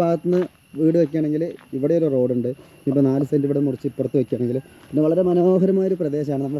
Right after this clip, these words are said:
സാധാരണ പറയാറുള്ള പോലെ, അല്ലേ, വളരെ മനോഹരമായൊരു പ്രദേശമാണ്. പിന്നെ, ഉം, ഇതാ ഇവിടെ ഒരു എൻട്രൻസ് ഉണ്ട്, കണ്ടില്ലേ, ഇവിടെ എൻട്രൻസ് ഉണ്ട്. അപ്പം ഇങ്ങനെയും നമുക്ക്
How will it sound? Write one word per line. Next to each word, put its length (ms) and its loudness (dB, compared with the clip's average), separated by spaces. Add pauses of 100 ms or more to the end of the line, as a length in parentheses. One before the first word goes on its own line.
സാധാരണ 380 -6
പറയാറുള്ള 360 -6
പോലെ, 160 -4 (340)
അല്ലേ, 140 -4 (140)
വളരെ 300 0
മനോഹരമായൊരു 540 2
പ്രദേശമാണ്. 480 0 (560)
പിന്നെ, 480 -2 (360)
ഉം, 180 -4 (380)
ഇതാ 120 2 (120)
ഇവിടെ 200 0
ഒരു 120 4
എൻട്രൻസ് 360 -4
ഉണ്ട്, 140 -8 (3500)
കണ്ടില്ലേ, 280 2 (2250)
ഇവിടെ 200 2
എൻട്രൻസ് 280 -4
ഉണ്ട്. 160 -12
അപ്പം 320 -4
ഇങ്ങനെയും 500 2 (100)
നമുക്ക് 260 -2